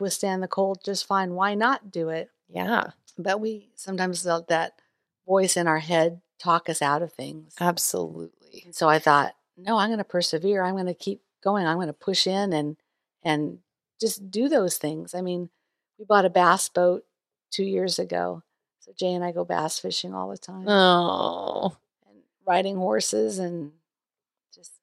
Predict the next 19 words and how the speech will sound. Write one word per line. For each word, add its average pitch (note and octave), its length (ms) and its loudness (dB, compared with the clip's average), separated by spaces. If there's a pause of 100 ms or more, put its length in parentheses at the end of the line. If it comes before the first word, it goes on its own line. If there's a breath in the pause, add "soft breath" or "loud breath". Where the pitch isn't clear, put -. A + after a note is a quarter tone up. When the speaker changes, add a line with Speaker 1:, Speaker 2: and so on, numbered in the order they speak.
(260)
Speaker 1:
yeah, F#3 120 -4
why F3+ 260 -2
not? A3 360 -4 (440)
Speaker 2:
You're G3+ 160 -4
living G3 320 0
your F#3 140 0
life. - 540 2
Speaker 1:
I'm F#3 120 -10
living F#3+ 240 -6
Speaker 2:
You're G3+ 120 0
Speaker 1:
my G#3 40 0
Speaker 2:
not G#3+ 300 6
Speaker 1:
life. F3 100 -10
Speaker 2:
letting F#3+ 720 2
circumstances F3+ 1300 -2
make F3+ 220 -4
your E3+ 120 0
life E3 220 0
smaller. - 440 -2